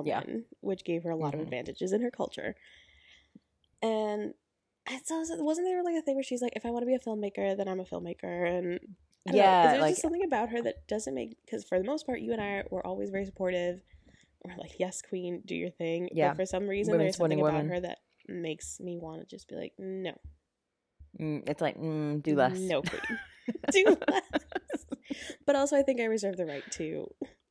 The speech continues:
Speaker 2: hate people for no
Speaker 1: And I
Speaker 2: reason.
Speaker 1: think it was because when she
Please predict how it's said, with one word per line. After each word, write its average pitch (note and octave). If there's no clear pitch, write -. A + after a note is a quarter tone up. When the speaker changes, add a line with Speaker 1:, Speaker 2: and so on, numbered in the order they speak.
Speaker 2:
hate -
people -
for -
no A3
Speaker 1:
And A3
I A3+
Speaker 2:
reason. -
Speaker 1:
think C4
it A3+
was A3
because D3
when F#3+
she E3+